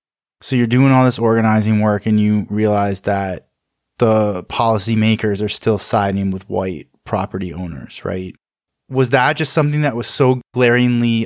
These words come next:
obvious to you at the time? Or was that, like,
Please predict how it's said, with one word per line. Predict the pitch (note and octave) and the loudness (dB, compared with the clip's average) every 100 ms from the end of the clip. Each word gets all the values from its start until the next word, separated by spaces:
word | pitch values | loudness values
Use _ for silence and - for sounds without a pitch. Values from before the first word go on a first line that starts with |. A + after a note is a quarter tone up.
| - | -2
obvious | G#2 G#2 A#2+ F3+ G3 - | 0 2 2 0 0 -2
to | A3 | -2
you | A3+ | -2
at | A3 | -2
the | G#3 | -6
time? | - A3 G#3+ G#3+ | 0 0 2 0
Or | F3+ C3+ | 0 0
was | C3 B2+ | 0 0
that, | C3 B2+ C3+ | 2 0 2
like, | C3+ B2 - | 0 0 -6